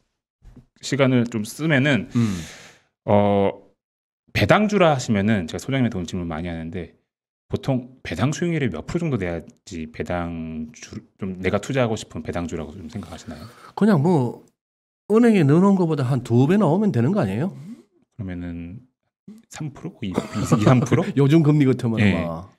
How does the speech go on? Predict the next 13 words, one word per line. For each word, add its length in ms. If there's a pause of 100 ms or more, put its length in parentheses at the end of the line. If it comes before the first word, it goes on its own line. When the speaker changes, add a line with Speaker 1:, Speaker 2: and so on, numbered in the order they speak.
(120)
Speaker 2:
한 300
삼, 180
사 100
프로. 400 (380)
Speaker 1:
이, 140
삼, 300
삼, 220
사 240
프로? 300
Speaker 2:
음. 340
Speaker 1:
예. 300
근데 580 (760)
어, 480